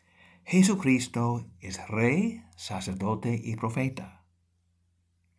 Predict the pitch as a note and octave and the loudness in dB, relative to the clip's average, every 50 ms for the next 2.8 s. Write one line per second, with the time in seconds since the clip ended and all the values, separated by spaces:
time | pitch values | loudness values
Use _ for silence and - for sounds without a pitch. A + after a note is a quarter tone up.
0 | - - _ _ - A2+ A2 A2 G#2 - A2 G2+ A2+ - D#3+ F#3 F#3+ - - - | -20 -20 _ _ -10 -6 -4 -4 -4 -4 -4 -4 -2 0 0 0 0 -2 -6 -10
1 | - - - - - - - - F2+ - - G#2 A#2 C#3 C#3 A2+ F#2+ F#2 F#2 F#2 | -12 -12 -14 -16 -18 -20 -18 -18 -16 -10 -6 -2 -2 0 0 0 -2 -2 -2 -4
2 | F#2 F2+ F#2 - C#3+ E3+ E3+ - - G2 G#2+ D#3 G3 F#3+ - - | -4 -6 -4 -4 -4 -4 -4 -4 -4 -4 -2 -2 -4 -6 -8 -14